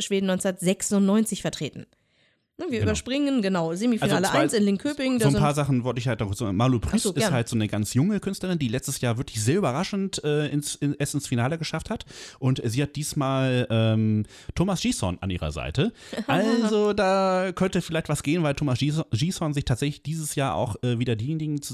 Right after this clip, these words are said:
Speaker 2: äh, rangeholt hat, der, äh, mit ihm zusammen den Song von Loreen gespielt hat, äh,
Speaker 1: Mhm.
Speaker 2: geschrieben hat.
Speaker 1: Was sich vielleicht auch noch lohnt, ist, äh, also Linköping sich anzuschauen, deswegen, weil halt Robin Bengtsson wieder dabei ist und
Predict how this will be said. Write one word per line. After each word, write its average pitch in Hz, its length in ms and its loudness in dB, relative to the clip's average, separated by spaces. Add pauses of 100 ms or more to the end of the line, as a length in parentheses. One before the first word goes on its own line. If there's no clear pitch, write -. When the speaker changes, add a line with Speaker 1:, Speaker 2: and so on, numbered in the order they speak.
Speaker 2:
äh, 117 200 -6 (180)
rangeholt 127 500 0
hat, 120 220 -2
der, 113 340 2 (420)
äh, 110 220 2
mit 104 180 0
ihm 117 100 -2
zusammen 110 540 0
den 110 200 0
Song 107 200 -2
von 135 140 2
Loreen 156 300 2
gespielt - 360 -6
hat, - 140 -12
äh, 113 200 2
Speaker 1:
Mhm. 98 100 0
Speaker 2:
geschrieben 87 400 -4
hat. - 160 -12 (180)
Speaker 1:
Was 214 160 0
sich 247 140 -4
vielleicht 196 280 -4
auch 214 160 -4
noch 262 160 0
lohnt, 254 280 0
ist, 240 160 -4
äh, 220 200 -6
also 208 280 0
Linköping 226 520 4
sich 208 200 2
anzuschauen, 214 540 2
deswegen, 196 300 0
weil 170 200 0
halt - 180 -2
Robin 156 220 2
Bengtsson 202 400 0
wieder 226 120 0
dabei 226 280 0
ist 277 220 -2 (360)
und 311 600 2